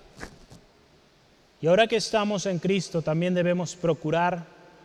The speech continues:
una vida que siga agradándole al Señor.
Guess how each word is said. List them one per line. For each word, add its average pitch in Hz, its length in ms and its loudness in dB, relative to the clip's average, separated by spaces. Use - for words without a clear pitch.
una 190 240 2
vida 175 320 4
que 147 120 -4
siga 156 400 -2
agradándole 131 560 -2
al 123 100 -4
Señor. 165 360 -6